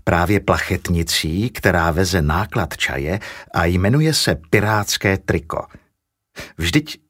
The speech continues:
zrovna dneska ráno povídal jeho starší bratr John, že parníky jsou jenom takové mašiny v plechovkách. Kde pak? Není nad plachtu. A tak brázdil Roger louku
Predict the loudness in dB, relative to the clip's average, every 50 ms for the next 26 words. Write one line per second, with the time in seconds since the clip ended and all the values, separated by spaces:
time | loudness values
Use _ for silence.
0 | _ -6 -2 0 2 0 2 2 2 2 2 0 0 0 2 2 2 0 -2 -2
1 | 0 0 0 0 2 0 0 0 0 0 0 0 0 0 0 0 2 2 2 2
2 | 0 0 -2 -2 0 0 -2 0 0 -2 -4 -2 -2 0 0 0 0 -2 -2 0
3 | 0 0 0 0 0 0 -2 -2 -4 -8 -14 -16 -18 -20 -20 _ _ _ -4 -2
4 | 0 2 2 2 0 2 2 2 2 4 2 2 2 2 2 0 -2 -4 -2 -2
5 | -2 0 0 0 2 2 2 0 0 -2 -2 -2 0 0 2 2 2 2 2 2
6 | 2 0 0 0 0 0 0 0 -2 -4 -6 -4 -2 -2 -2 0 0 -2 -2 -2
7 | -6 -8 -8 -8 -6 -6 -6 -8 -8 -8 -12 -16 -20 -20 _ _ _ -6 -4 -4
8 | -2 -2 0 0 0 0 -2 -4 _ -4 -4 -4 -6 -10 -16 -20 -20 -20 _ _
9 | _ -2 0 2 4 4 4 4 4 4 4 4 4 4 2 2 0 0 -4 -4
10 | -4 -2 -2 -2 -4 -8 -8 -8 -8 -8 -10 -14 -20 -20 _ _ _ _ -18 -18
11 | -18 -18 -4 _ 2 2 2 2 0 0 0 0 0 2 0 0 2 4 4 4
12 | 2 0 0 -2 0 0 2 4 4 4 4 4 2 2 2 2 2 4 4 4
13 | 2 2 0 -2 -2 -2 -2